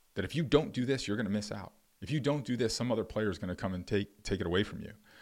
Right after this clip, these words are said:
If you don't do this, you won't be seen. If you don't do this, you'll be left behind. Or is it the right time to perfect your game, perfect your skills,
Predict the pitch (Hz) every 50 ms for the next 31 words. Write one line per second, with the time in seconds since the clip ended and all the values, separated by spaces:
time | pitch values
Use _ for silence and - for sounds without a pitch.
0 | - - - 104 110 156 143 - 131 127 117 - - 120 120 120 104 98 110 117
1 | 113 - 95 - - 110 85 82 127 170 143 - 120 131 - - 123 110 113 104
2 | 85 90 120 131 127 - 85 101 104 - - 95 80 - 123 147 - - - -
3 | - - - - _ _ _ _ _ _ _ _ _ _ _ _ _ _ - 143
4 | 196 190 135 107 101 101 104 - - _ _ _ _ _ - 135 143 165 151 -
5 | 135 110 98 110 127 156 151 - - - 139 131 123 113 - 113 - - - 110
6 | - - 131 - - - 131 127 110 95 120 120 127 107 87 - - 95 - -
7 | 127 113 - - - 101 - - - - 127 120 98 95 -